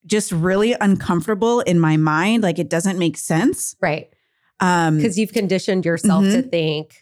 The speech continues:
Speaker 2: like, "I need to lose ten pounds at every point in your
Speaker 1: Mm-hmm.
Speaker 2: life."
Speaker 1: Yeah.
Speaker 2: Minimum ten, right?
Speaker 1: Yeah.
Speaker 2: Yeah.
Speaker 1: So,
Speaker 2: <laughs>
Speaker 1: so I'm in a calorie surplus.
Speaker 2: Okay.
Speaker 1: And, and I'm lifting weights with the intent to build muscle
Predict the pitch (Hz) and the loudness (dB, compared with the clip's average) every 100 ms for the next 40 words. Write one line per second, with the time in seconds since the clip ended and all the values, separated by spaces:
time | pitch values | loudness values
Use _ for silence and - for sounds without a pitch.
0 | - 165 156 160 165 170 165 180 160 160 | -6 -6 -4 -4 -2 -2 -2 -2 -2 -4
1 | - 156 156 143 143 147 - _ _ _ | -4 -6 -4 -4 -4 -6 -12 _ _ _
2 | - 185 202 190 180 175 196 160 156 180 | -6 -4 0 0 0 -2 -2 -2 0 2
3 | 190 196 - - - - 196 202 - 208 | 2 2 -2 -8 -12 -4 -2 -2 0 0
4 | 214 202 180 185 156 180 180 226 - 190 | 2 0 0 -4 -4 -4 -2 -2 -4 -2
5 | 202 185 208 - 208 202 233 294 285 240 | 0 0 -2 0 0 2 2 2 2 0
6 | 285 - 339 - - 330 349 233 214 214 | -2 -6 -8 -4 -6 -2 -2 0 0 0
7 | 226 214 190 - 190 214 277 - 226 196 | 0 0 -2 -2 -2 0 -2 -2 -2 -2
8 | 175 143 226 - - _ 208 190 156 247 | -2 -2 -4 -6 -12 _ -4 -2 -2 -2
9 | 226 202 190 185 185 180 180 - - 190 | -2 -2 0 0 0 0 -2 -4 -2 0
10 | 180 175 190 190 214 190 226 185 165 - | 0 0 0 2 2 4 2 0 -2 -2
11 | 156 180 214 - 202 196 170 190 170 143 | 0 2 0 0 0 0 2 0 0 -2
12 | - - 180 175 180 175 180 175 165 160 | -4 -2 0 2 0 0 -2 -2 0 0